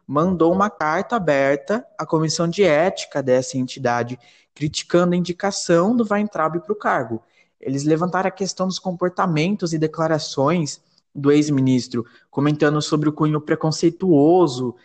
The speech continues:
dessas declarações, né? Então fica em xeque essa nomeação, né? A gen-, a gente tem que aguardar agora as cenas dos próximos capítulos.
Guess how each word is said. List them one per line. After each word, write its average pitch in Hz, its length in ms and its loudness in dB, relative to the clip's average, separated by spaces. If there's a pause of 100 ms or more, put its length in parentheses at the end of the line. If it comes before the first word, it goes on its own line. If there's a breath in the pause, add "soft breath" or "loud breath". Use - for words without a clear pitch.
(320 soft breath)
dessas 127 320 0
declarações, 123 840 0
né? 120 280 -2 (260 soft breath)
Então 135 180 -4
fica - 300 -10
em 175 40 -8
xeque 151 400 0
essa 165 180 -2
nomeação, 170 720 2
né? 113 200 0
A 117 40 -2
gen-, 117 180 -8 (100)
a - 60 -6
gente 127 320 -4
tem 135 100 -6
que 135 120 -4
aguardar 139 420 0
agora 135 420 2 (400 soft breath)
as 135 200 -2
cenas 139 380 0
dos 143 200 -4
próximos 139 480 -2
capítulos. - 920 -8